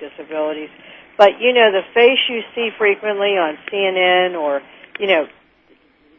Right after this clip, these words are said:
on, uh, the Today Show or whatever show it would be, if they're interviewing someone from A A P D, it would be Andy. And if it would also be with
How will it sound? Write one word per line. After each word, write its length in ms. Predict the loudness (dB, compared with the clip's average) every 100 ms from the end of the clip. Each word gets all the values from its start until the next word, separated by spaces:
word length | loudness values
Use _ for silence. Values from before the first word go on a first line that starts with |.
| -18 -10
on, 200 | -10 -12
uh, 680 | _ _ _ -20 -20 -20 -18
the 100 | -14 -10 -2
Today 340 | 4 4 4 4
Show 80 | 6
or 180 | 6
whatever 360 | 6 4 4 2 2
show 160 | 2 2
it 20 |
would 160 | 0 -2
be, 160 | -2 -2
if 60 | -2
they're 200 | 0 0
interviewing 500 | 0 -2 -2 -2 -4 -4
someone 440 | -2 -2 -8 -8 -4
from 400 | 2 2 2 -6 _ _ _ _ _ 0
A 20 | 2 2 0
A 40 | -6
P 160 | -8 -8 -6
D, 280 | -6 -6 -10 -18 _ _ -4
it 140 | -2 0
would 220 | -2 -4
be 280 | -6 -4 -4 -8 _ _
Andy. 480 | -18 -16 -16 -18 -20 _
And 120 | -20 -20
if 160 | -20
it 140 | -20 -20
would 120 | -8
also 480 | 2 4 4 0 -2
be 140 | -2
with 180 | -2